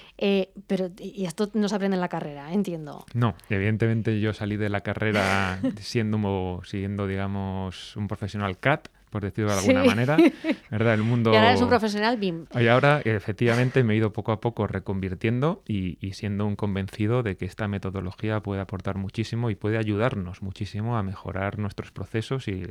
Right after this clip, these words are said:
Speaker 2: lo que hacemos y cómo lo hacemos,
Speaker 1: ¿Y
Speaker 2: sí.
Speaker 1: esto tú cómo te formas? Eh, ¿hay una asociación internacional, eh, de
Speaker 2: Eh, hay
Speaker 1: formadores?
Speaker 2: afortunadamente hay muchísima información en Internet.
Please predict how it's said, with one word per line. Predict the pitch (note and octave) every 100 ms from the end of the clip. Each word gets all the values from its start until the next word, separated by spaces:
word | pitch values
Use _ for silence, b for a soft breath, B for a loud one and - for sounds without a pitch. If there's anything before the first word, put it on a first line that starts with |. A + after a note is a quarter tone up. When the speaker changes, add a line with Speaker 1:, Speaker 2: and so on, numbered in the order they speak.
| F#2
Speaker 2:
lo | F2+
que | -
hacemos | - G#2 A2
y | F#2+
cómo | F#2+ F2+
lo |
hacemos, | F2 G#2 F#2+
Speaker 1:
¿Y |
Speaker 2:
sí. | G3+
Speaker 1:
esto | C#4+ A#3
tú | A3
cómo | A3 G#3+
te | F#3
formas? | - F#3 D#3+ E3 - -
Eh, | G3 F#3 F3+ F3+ F3+
¿hay | F3+ F3+
una | G3 F#3+ F#3+
asociación | F#3 F3+ F3 F#3+ G3+ G#3 G3+ G3
internacional, | G3+ G3 F#3+ G3 G3+ F#3+ A3+ F4 F#4+
eh, | - F3+ F3 F3+ F3
de |
Speaker 2:
Eh, | -
hay | -
Speaker 1:
formadores? | B2+ D#3 F#3 A3+ D#4 E4+ - B B B -
Speaker 2:
afortunadamente | A#2+ G#2+ G#2 A#2 C#3+ D3+ E3+ E3+
hay | D#3
muchísima | A#2+ G#2 F#2+ B2 A#2
información | G2 G#2 G2+ A2+ G#2
en | G2+
Internet. | F#2+ G2 G#2+ C#3+ -